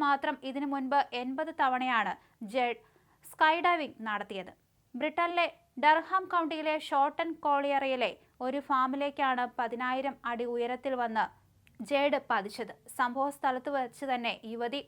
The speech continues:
കൊല്ലപ്പെട്ടതായിട്ടാണ് റിപ്പോർട്ട് ചെയ്യുന്നത്. പിന്നീടാണ്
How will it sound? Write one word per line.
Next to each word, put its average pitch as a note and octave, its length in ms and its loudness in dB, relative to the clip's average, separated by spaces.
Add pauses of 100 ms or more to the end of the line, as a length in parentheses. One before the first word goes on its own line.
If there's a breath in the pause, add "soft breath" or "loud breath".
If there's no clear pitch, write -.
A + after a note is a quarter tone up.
കൊല്ലപ്പെട്ടതായിട്ടാണ് A#3+ 960 0 (100)
റിപ്പോർട്ട് C4+ 400 -2
ചെയ്യുന്നത്. F#3 320 -10 (480 soft breath)
പിന്നീടാണ് C4+ 560 2